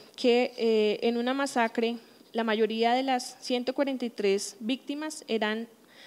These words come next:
menores, ciento treinta y uno eran menores, que tenían en promedio cin-, seis años.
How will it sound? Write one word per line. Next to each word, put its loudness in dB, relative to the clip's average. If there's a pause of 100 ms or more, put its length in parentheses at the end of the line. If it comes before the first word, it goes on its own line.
(400)
menores, -2 (260)
ciento -2
treinta -2
y 0
uno -2
eran -2
menores, -10 (400)
que 4
tenían 2
en 0
promedio 0
cin-, -4
seis 0
años. -8